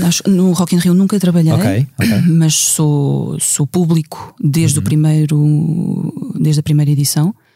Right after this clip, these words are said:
Speaker 1: Ah, e sou um público atento e interessado no sentido em que acho que o Rock in Rio trouxe,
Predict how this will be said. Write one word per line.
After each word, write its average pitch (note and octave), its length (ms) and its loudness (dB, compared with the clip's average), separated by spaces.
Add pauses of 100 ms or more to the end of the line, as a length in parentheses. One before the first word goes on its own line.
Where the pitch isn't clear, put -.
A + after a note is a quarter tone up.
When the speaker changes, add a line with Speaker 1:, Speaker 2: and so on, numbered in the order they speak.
(420)
Speaker 1:
Ah, D3+ 760 0 (240)
e D#3 220 0
sou D#3+ 340 -2
um D#3+ 100 2
público E3 960 0
atento E3 540 -2
e D3+ 100 2
interessado E3+ 560 0
no E3+ 80 0
sentido F3+ 340 -2
em F#3 60 2
que - 120 -4
acho G3+ 140 -4
que - 60 -10
o D#4 40 -4
Rock E3 240 -2
in - 20 2
Rio D#3+ 220 0
trouxe, E3+ 580 -2